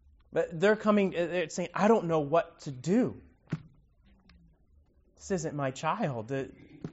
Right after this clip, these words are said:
uh, how many times I've called home and they, the first thing they say is, "Not my daughter, not my son." Um,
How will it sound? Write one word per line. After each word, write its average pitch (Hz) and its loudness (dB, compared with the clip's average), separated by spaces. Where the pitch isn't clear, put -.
uh, 151 2
how 175 2
many 180 2
times 190 2
I've 151 4
called 175 4
home 190 2
and 147 0
they, 151 2
the 143 0
first 170 0
thing 180 0
they 139 -2
say 180 0
is, 131 -6
"Not 139 -2
my 131 -2
daughter, 127 -4
not 143 -2
my 147 0
son." 135 -6
Um, 127 -6